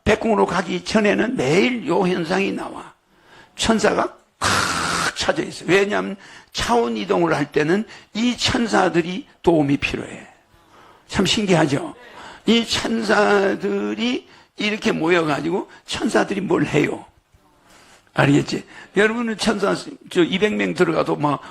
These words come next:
어, 막 기적이 막 일어나지. 이건 천사가 얼마나 많아?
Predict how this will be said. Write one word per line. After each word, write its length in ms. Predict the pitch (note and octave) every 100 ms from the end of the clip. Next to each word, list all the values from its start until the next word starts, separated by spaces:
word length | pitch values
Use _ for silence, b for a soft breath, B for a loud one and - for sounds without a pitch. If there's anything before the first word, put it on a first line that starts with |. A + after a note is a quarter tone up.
| B B
어, 100 | C#3
막 160 | C#3+
기적이 320 | - F#3 F#3 D#3+
막 180 | D3
일어나지. 520 | F3 D3+ C#3+ B2 C3 - B B G3+
이건 140 | G#3
천사가 380 | - A#3 G#3 F3+
얼마나 300 | D3+ F#3 F#3+
많아? 360 | D3 A#2+ -